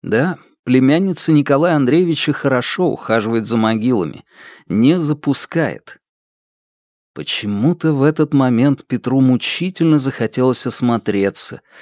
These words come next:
окинуть глазами окружающее пространство, увидеть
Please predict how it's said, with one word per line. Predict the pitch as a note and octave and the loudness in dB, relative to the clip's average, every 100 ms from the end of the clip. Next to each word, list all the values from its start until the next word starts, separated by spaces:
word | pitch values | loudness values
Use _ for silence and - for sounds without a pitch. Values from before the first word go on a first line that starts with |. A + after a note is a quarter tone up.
| - - | -20 -10
окинуть | - F#2+ D3+ E3 D3 | -6 0 2 4 2
глазами | C3 C3+ A#2+ C#3+ C3 | 2 2 4 2 2
окружающее | A#2+ B2 G#2+ B2+ A#2+ - G#2 | 0 -2 2 0 0 -4 -6
пространство, | - F2 - - F#2+ C3 C3 - A#2 G#2 - - - - | -4 -4 -4 -4 -4 -2 -2 -2 0 -2 -4 -20 -18 -6
увидеть | G2 A#2+ F3 D3+ - | -2 0 2 0 -2